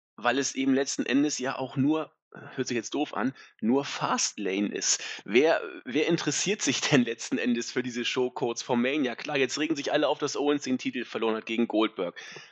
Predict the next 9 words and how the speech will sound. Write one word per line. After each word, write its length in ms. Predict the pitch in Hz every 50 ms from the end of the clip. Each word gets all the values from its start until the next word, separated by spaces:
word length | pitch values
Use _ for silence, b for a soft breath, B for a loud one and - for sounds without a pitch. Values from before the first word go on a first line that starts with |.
| B B
Aber 200 | - 117 123 147
das 200 | 139 139 - -
wussten 320 | 123 127 - - - 120 101
wir 120 | 101 92
doch, 280 | 87 80 - - - - _ _ -
dass 180 | 107 98 -
das 220 | - 104 92 - -
passiert. 500 | - 95 87 - - - 92 87 - - B B B B B B B B B B
Ähm, 360 | 120 123 131 131 131 131